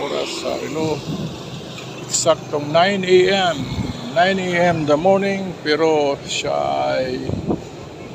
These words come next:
makulimlim. Right?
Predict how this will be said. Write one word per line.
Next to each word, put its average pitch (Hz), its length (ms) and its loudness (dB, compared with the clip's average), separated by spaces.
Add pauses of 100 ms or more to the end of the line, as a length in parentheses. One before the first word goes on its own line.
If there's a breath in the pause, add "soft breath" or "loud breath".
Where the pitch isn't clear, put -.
(180)
makulimlim. 160 880 2 (1040)
Right? 214 400 6